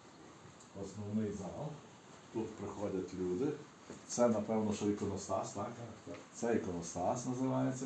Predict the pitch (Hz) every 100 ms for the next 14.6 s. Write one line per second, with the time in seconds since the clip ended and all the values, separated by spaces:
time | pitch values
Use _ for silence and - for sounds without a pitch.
0 | - 135 - - - - - 113 143 151
1 | 123 110 113 101 123 110 107 - 135 131
2 | - - - - 101 101 101 95 - 127
3 | 131 104 95 120 117 98 - 110 101 110
4 | 87 80 - 92 123 107 95 - 95 123
5 | 139 123 - - - - 98 - 139 107
6 | 107 92 92 - - 92 95 92 92 92
7 | 87 87 85 80 85 82 85 92 95 -
8 | 92 85 123 131 127 123 120 - - -
9 | 101 104 104 101 101 101 104 110 113 196
10 | - - 107 95 - 98 113 101 92 107
11 | 104 98 135 160 156 - 110 107 104 -
12 | 196 165 135 123 - 143 135 117 123 120
13 | 123 117 120 113 110 127 123 123 143 185
14 | 170 139 110 101 151